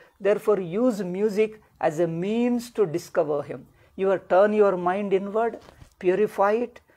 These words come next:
with your devotion and egolessness and all that. In that thing you find a new depth, a revelation. Revelation means a manifestation. God reveals some quality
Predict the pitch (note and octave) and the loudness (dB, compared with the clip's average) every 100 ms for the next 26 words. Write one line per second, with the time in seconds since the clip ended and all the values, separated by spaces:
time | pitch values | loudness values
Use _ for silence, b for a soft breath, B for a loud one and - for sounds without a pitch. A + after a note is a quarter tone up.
0 | b E3+ F3 F3+ D3+ E3+ E3+ G3 - G3 | b -4 2 2 4 2 2 0 -2 -8
1 | F#3+ F3+ D#3+ E3+ F#3 F3+ F3+ - F#3 - | -6 -4 -2 0 2 0 -2 -8 -12 -10
2 | F#3 E3+ F#3 G#3+ A3 - b b F3+ F#3+ | -4 0 2 0 -4 -8 b b -2 2
3 | F#3 G#3+ - A3+ G#3 F3+ F3+ - E3+ F3 | 2 0 -2 -6 -4 -2 -2 -2 -4 -4
4 | F3 E3 b b - D#3 D#3+ F3+ G3 G3+ | -8 -12 b b -4 -4 -2 -4 -4 -4
5 | C3+ E3+ F3 - - _ b b - E3 | -2 -2 -4 -8 -8 _ b b -2 0
6 | D#3 C#3+ D3 E3 F#3 F#3+ F#3+ F#3 E3 D3+ | 0 -2 -4 0 2 2 0 -4 -6 -4
7 | F#3+ G3 G#3 G3 A3+ G#3+ E3 D#3 F3+ F#3 | -2 -2 -4 -8 -8 -8 -6 -4 -6 -8
8 | F3 - D#3+ - E3 - b b b D3 | -10 -6 -6 -6 -12 -14 b b b 0
9 | E3 F#3+ D#3+ C#3+ E3 E3+ G#3+ A3 G#3+ - | 2 2 0 -6 -2 0 0 0 -6 -14
10 | _ b - G3 G3+ - F3+ E3+ E3 E3 | _ b -4 -2 -2 -4 -2 0 -2 -6
11 | D#3+ | -10